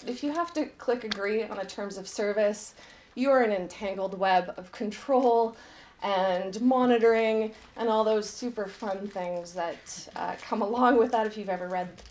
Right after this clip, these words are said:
one of those terms of service. The mesh networks I work with are independent, they're community owned, um, and a lot of the groups that I'm looking at and that I work with are really looking at communications infrastructure from a social justice lens.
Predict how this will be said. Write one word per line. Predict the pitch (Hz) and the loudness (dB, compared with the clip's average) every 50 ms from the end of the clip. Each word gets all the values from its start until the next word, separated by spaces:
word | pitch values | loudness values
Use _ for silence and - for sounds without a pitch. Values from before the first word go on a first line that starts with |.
| - _ | -18 _
one | - 196 196 | -12 -10 -8
of | 180 180 | -8 -8
those | 175 170 175 180 | -8 -10 -10 -10
terms | - - 202 175 - | -10 -10 -10 -10 -12
of | - | -10
service. | - 220 240 240 233 240 247 - - - - - - - - - - - - _ - _ _ - | -6 -4 -2 -2 -2 -2 -4 -6 -14 -20 -20 -20 -20 -20 -20 -20 -20 -20 -20 _ -20 _ _ 4
The | 240 247 247 | 6 6 6
mesh | 254 277 277 277 277 - | 6 4 2 2 0 -2
networks | 330 311 311 294 - - | -2 -2 -2 -2 -2 -2
I | - 247 247 247 | 0 2 4 4
work | 247 240 247 | 4 2 0
with | 240 226 233 | -4 -6 -4
are | 220 190 | -6 -4
independent, | 214 214 208 190 190 - - 202 202 208 208 208 - - - - - - _ _ _ _ | -4 -6 -6 -6 -10 -8 -8 -8 -6 -6 -6 -6 -8 -10 -14 -16 -16 -18 _ _ _ _
they're | 208 202 | -16 -14
community | - - - 254 254 269 262 240 240 220 | -14 -6 0 2 4 4 4 4 2 0
owned, | 214 220 220 220 220 233 - - _ - - - - - - - _ - | 0 -2 -2 -4 -4 -6 -10 -14 _ -20 -20 -20 -20 -20 -20 -20 _ -2
um, | 190 196 190 190 190 180 190 190 - _ - - - - _ _ _ _ _ _ _ _ - - - | 0 0 0 0 -2 -6 -8 -10 -12 _ -16 -16 -16 -20 _ _ _ _ _ _ _ _ -20 -8 -4
and | 226 226 214 220 214 214 226 226 - - - _ _ _ _ | -2 0 0 0 -2 -2 -4 -6 -10 -12 -16 _ _ _ _
a | - 240 | -2 -2
lot | 233 233 254 262 269 269 277 | 0 2 4 6 8 8 6
of | 277 | 6
the | 254 247 | 4 2
groups | 233 233 226 - | 2 0 0 -2
that | - 233 220 | -4 -2 0
I'm | 214 202 196 202 214 | 0 0 0 -2 -2
looking | 233 302 330 - 320 302 | -4 -4 -4 -2 -2 -2
at | 269 226 | -2 -2
and | 214 | -2
that | 208 202 | -2 -2
I | 208 | 0
work | 214 240 247 247 240 | 0 0 0 0 0
with | 233 226 214 214 - - - - - - - - - | 0 0 0 -2 -6 -16 -20 -20 -20 -20 -20 -4 -2
are | 247 | -2
really | 254 254 330 359 392 415 392 | 2 2 2 2 0 0 0
looking | 320 302 302 - 285 269 233 | 0 0 0 0 -2 -2 -2
at | 226 220 - | -2 -4 -2
communications | - 254 247 254 254 269 254 - 285 254 240 208 | -2 0 0 0 -2 -4 -6 -6 -6 -6 -6 -6
infrastructure | 202 214 233 226 - - 262 262 - - 302 302 | -10 -10 -10 -10 -8 -8 -8 -8 -6 -4 -4 -4
from | 302 - 262 233 | -6 -6 -8 -8
a | 214 | -8
social | 214 - 220 208 196 190 - 196 190 | -8 -6 -6 -6 -6 -4 -6 -6 -4
justice | 196 185 165 - - 170 - - | -4 -6 -6 -6 -10 -12 -10 -10
lens. | - - - - 208 | -10 -12 -12 -12 -14